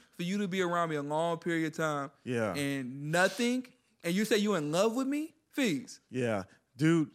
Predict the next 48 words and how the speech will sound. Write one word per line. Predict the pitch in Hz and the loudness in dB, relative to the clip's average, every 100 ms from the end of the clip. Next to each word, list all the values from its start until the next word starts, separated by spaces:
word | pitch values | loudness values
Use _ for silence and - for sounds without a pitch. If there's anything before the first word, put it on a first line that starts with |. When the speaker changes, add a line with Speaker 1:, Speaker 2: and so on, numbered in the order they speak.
| _ | _
Speaker 2:
do | 147 | 2
you | |
Speaker 1:
Come | 165 | 6
Speaker 2:
know | 226 | 8
Speaker 1:
on, | |
Speaker 2:
what | 233 | 8
I | 202 185 | 8 6
Speaker 1:
Fees. | 135 | 6
Speaker 2:
honestly | 156 180 - 175 | 4 4 0 -2
believe? | 131 120 131 127 | 0 2 2 2
And, | 117 107 - | 0 -2 -4
and, | 120 110 | -4 -4
and | 120 120 110 - 123 - _ _ - _ _ _ _ _ - | -4 -4 -6 -10 -18 -18 _ _ -20 _ _ _ _ _ 0
I | 151 | 2
hope | 151 180 - - | 4 2 2 -4
this | 156 | -4
person | - 165 160 151 | 2 2 2 2
doesn't | 143 135 117 | 0 0 4
watch | 123 131 | 4 4
this | 123 | -4
video. | 107 120 131 135 139 143 _ _ _ _ _ | -2 0 2 2 0 -8 _ _ _ _ _
I | 131 | 0
won't | 135 147 | 2 2
say | 139 135 | 2 2
this | 120 | 0
person's | 127 120 107 | -4 -8 -6
name, | 117 120 123 | -4 -2 -2
but, | 113 - _ _ _ _ - | -4 -6 _ _ _ _ -2
um, | 117 117 107 98 69 - | 2 4 2 0 -6 -6
you, | 127 175 | -2 0
you | 143 | 2
know | 175 | 6
Speaker 1:
Nah, | 180 | 8
Speaker 2:
what | |
I'm | 175 | 8
Speaker 1:
say | |
Speaker 2:
talking | 165 180 | 6 6
Speaker 1:
their | 185 | 6
name, | 185 | 6
Speaker 2:
about? | 185 | 4
Speaker 1:
cuz. | - 175 170 175 - - - | 2 0 0 -2 -6 -20 0
Speaker 2:
I'ma | 156 | 4
text | 175 175 170 | 6 6 4
it | 175 | 2
to | 175 | 2
Speaker 1:
Say | |
Speaker 2:
you. | 120 90 92 - _ _ | 0 -2 -6 -14 _ _
Speaker 1:
her | - 107 175 165 165 156 | -8 0 2 4 2 0